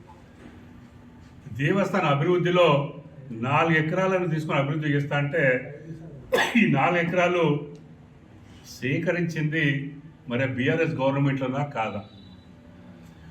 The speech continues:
మేము సేకరించకపోతే ఇలా మీరు అభివృద్ధి చేస్తుండ్రా?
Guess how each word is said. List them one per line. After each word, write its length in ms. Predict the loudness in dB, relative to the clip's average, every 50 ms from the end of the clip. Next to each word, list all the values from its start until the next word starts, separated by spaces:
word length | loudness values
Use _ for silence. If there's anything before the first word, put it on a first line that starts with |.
| -20 -20 -16 -4
మేము 400 | -2 0 2 4 4 4 4 2
సేకరించకపోతే 840 | 2 2 0 0 2 2 0 0 0 0 -2 -2 -2 -2 0 0 2
ఇలా 160 | 2 2 2 2
మీరు 140 | 2 2
అభివృద్ధి 320 | 2 0 0 -2 -2 0 0
చేస్తుండ్రా? 560 | 0 0 -2 -4 -6 -6 -6 -6 -6 -6 -10